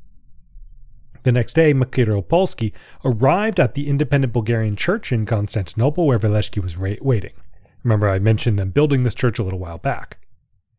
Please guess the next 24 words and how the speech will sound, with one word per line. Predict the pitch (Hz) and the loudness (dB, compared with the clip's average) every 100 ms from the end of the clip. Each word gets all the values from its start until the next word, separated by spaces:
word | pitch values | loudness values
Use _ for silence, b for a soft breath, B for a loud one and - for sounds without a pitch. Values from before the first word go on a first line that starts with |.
| _ - _ _ | _ -20 _ _
The | 139 | -6
plan | - 220 247 254 | 0 2 2 0
was | 220 190 175 | 0 -2 -4
for | - 175 | -2 0
the | 151 | 0
two | - 214 | -2 0
of | 185 | 2
them | 170 | 2
to | 143 | 2
leave | 131 143 156 147 - | 2 2 2 0 -2
for | - 135 - | 0 0 2
exile | 143 127 117 113 | 0 4 4 4
in | 107 | 0
two | - 101 | 0 0
days, | 117 127 | 2 2
but | 110 139 127 B B B | 2 0 0 B B B
the | 139 | 0
Bulgarians | 160 208 277 240 | 2 2 0 0
of | 202 | 0
the | |
city | - 185 175 | 0 0 0
protested | 147 - 139 - 165 - 120 | -4 -2 -2 0 0 0 -2
the | 104 | -4
order. | 95 - | -6 -14